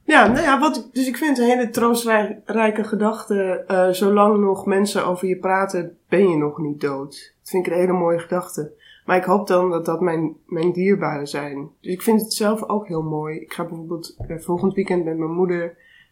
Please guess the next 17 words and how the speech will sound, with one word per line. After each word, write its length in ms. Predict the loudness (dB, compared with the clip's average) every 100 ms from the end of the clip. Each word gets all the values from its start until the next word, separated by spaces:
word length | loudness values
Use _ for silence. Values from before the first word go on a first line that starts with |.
| _
eh, 280 | -8 -6 -2
naar 300 | -2 0 -2
de 60 | -4
streek 360 | -4 0 0
waar 120 | 0 -6
zij 160 | -6
vandaan 360 | -8 -6 -4 -2
komt. 300 | 0 0 -2
En 100 | -6
dan 100 | -6
gaan 220 | -8 -8
we 60 | -8
wat, 360 | -10 -10 -18 _
eh, 420 | -12 -10 -10 -10 -12 -16 -18 -16
eh, 300 | -14 -14 -16 -20 _ _ -4
ook 220 | -4 -2
één 340 | -2 -2 -6